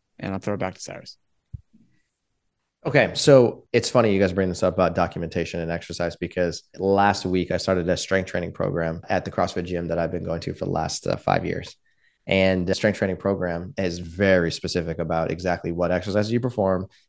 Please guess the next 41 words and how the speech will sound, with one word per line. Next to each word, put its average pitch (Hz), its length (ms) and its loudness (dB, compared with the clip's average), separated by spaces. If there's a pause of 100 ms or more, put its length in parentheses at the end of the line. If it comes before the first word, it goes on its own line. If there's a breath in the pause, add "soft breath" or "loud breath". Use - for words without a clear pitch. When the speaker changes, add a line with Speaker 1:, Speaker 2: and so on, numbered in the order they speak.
Speaker 2:
at 90 180 0
what 92 300 2
weight, 95 480 0 (240)
how 98 260 0
many 110 240 2
times, 95 640 -2
on 87 260 -4
what 95 300 0
day, 82 340 0
and 82 140 -6
beyond. 82 340 -6
So 90 320 0 (300 soft breath)
it 107 60 0
gives 117 220 6
you 117 80 6
an 107 60 4
instruction 101 460 0
manual 85 240 -2
and 82 100 -6
says 85 160 -4
this, 82 180 -6
but 95 120 -2
it's 90 160 -4
on, 95 180 0 (140)
the 95 120 -4
onus 123 260 0
is 98 80 -4
on 87 180 -2
you 95 320 0 (380)
to 107 100 -4
do 120 220 6
it - 220 0 (600)
and 95 120 0
then 95 100 0
to 92 80 -6
record 104 460 4
it. - 140 -2 (720)
And 95 160 0
then 92 180 0
that 95 160 0
way, 92 340 0